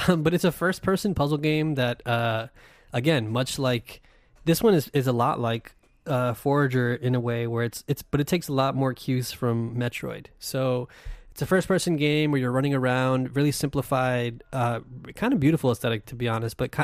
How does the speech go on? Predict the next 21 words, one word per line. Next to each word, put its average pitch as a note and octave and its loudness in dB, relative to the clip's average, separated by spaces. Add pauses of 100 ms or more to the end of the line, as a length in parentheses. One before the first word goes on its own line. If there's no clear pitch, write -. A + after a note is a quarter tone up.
it C#3 0
does F3 2
kinda C#3+ 0
feel C3+ -2
like A#2 -2
it's A#2+ -6
a G#2+ -2 (1400)
kind C3+ 4
of A2+ -2 (720)
mashed C3+ 0
together B2+ 2
type C3+ -2
thing, C3+ 0
which - -2
kind C#3+ 2
of C3 2
is A2+ 0
fitting E3+ 4
because C3 2
you're A#2+ 2
basically B2 0